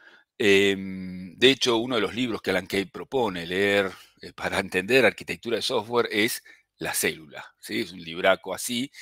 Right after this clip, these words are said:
de biología que habla sobre la célula, ¿no? Este, así que imagínense por dónde viene la mano. Bueno, como les comentaba, eh, voy a utilizar el libro de Taylor para hablar un poco sobre la definición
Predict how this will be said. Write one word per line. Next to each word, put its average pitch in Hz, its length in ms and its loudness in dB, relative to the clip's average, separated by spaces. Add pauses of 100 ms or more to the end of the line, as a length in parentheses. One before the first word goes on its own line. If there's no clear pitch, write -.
(220)
de 92 120 -4
biología 98 440 2
que 110 180 0
habla 131 220 2
sobre 147 340 -4
la 113 140 -2
célula, 85 640 -4
¿no? 120 260 -8 (340)
Este, - 540 -6 (200)
así - 220 -8
que 104 300 -2 (1400)
imagínense 90 680 -8
por 90 140 -12
dónde 90 160 -8
viene 85 160 -6
la - 60 -12
mano. - 360 -18 (840)
Bueno, 127 160 4
como 143 100 2
les 135 80 2
comentaba, 190 760 2
eh, 80 840 -2 (100)
voy 127 160 2
a - 20 2
utilizar 104 560 -4
el 82 100 -6
libro 90 280 -6
de 76 80 -12
Taylor 95 420 -4
para 92 480 -4 (200)
hablar 101 340 -2
un 90 100 -10
poco 95 220 -12
sobre 87 180 -8
la 82 80 -8
definición 87 720 -6